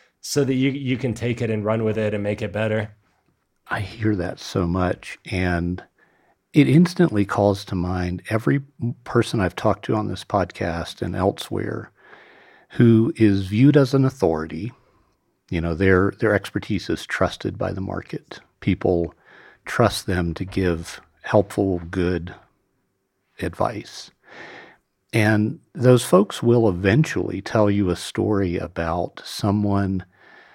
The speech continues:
Speaker 2: doing the opposite of what they said and succeeding, and then sometimes weirdly attributing the success to the authority, even though the action taken was in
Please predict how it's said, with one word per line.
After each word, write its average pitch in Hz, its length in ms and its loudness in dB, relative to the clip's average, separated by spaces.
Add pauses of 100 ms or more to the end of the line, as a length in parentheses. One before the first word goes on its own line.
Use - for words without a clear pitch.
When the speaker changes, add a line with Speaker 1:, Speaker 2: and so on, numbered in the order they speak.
(320)
Speaker 2:
doing 117 240 6
the 104 120 4
opposite 110 420 2
of 110 80 -4
what 120 160 2
they 117 140 0
said 107 600 -4 (280)
and 87 460 -6
succeeding, 107 880 -4 (360)
and 107 140 2
then 120 440 4
sometimes 101 720 0
weirdly 101 800 0
attributing 107 560 2
the 95 80 0
success 95 600 -4
to 139 220 2
the 110 140 2
authority, 104 560 0
even 113 160 2
though 104 220 2 (460)
the 104 220 0
action 98 400 0
taken 90 400 -4
was 90 440 -6 (260)
in 92 340 0